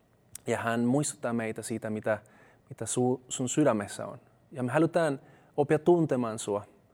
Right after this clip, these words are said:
Ja mun rukous tässä hetkessä, Isä, on se, että jokainen meistä, jotka olemme läsnä kuuntelemassa tätä, me saatais rohkaistettu ja jotenkin niin kuin meidän usko vois,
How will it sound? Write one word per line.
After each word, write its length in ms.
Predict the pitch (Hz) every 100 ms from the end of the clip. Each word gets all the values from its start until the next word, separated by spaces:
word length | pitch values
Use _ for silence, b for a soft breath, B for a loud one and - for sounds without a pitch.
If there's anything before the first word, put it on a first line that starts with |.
| _
Ja 160 | - 123
mun 160 | 131
rukous 440 | 143 165 160 147 -
tässä 280 | 147 147 143
hetkessä, 460 | 131 123 123 113
Isä, 200 | 107 113
on 60 | 117
se, 160 | 123
että 280 | 120 - 127 - B B B _
jokainen 480 | 131 135 147 147 139
meistä, 440 | 143 143 143 -
jotka 260 | 113 - 117
olemme 440 | 117 117 120 120 - b b b
läsnä 500 | 117 120 123 117 117 - - b b b b
kuuntelemassa 600 | - 139 131 117 110 104
tätä, 360 | 104 104 104 92 - _ _ _ _ _ _ - - _ _ _
me 80 | 123
saatais 720 | - 113 113 123 120 117 - b b b b b -
rohkaistettu 840 | 139 151 - 123 - 110 - -
ja 220 | 113 107 98
jotenkin 400 | 113 143 143 143
niin 100 | 135
kuin 120 | 127
meidän 220 | 120 117
usko 340 | 120 120 - 123
vois, 480 | 123 120 - -